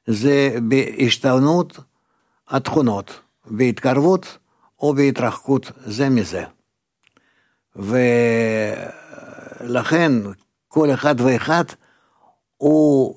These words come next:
בשליטה על עצמו, יכול, אה, להתקרב או להתרחק כלפי הזולת. ואז בצורה כזאת אנחנו יכולים להגיע לכל מיני מצבים רוחניים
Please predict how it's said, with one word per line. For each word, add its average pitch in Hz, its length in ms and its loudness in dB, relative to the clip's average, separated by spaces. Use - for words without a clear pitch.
בשליטה 139 680 2
על 127 100 2
עצמו, 139 560 -2
יכול, 156 680 2
אה, 123 500 0
להתקרב 135 720 0
או 139 180 0
להתרחק 131 720 0
כלפי 131 400 0
הזולת. 117 560 0
ואז 123 480 0
בצורה 127 360 -2
כזאת 151 360 -2
אנחנו 127 400 -2
יכולים 123 480 -2
להגיע 120 520 0
לכל 123 400 0
מיני 135 340 0
מצבים 123 560 0
רוחניים 107 800 -4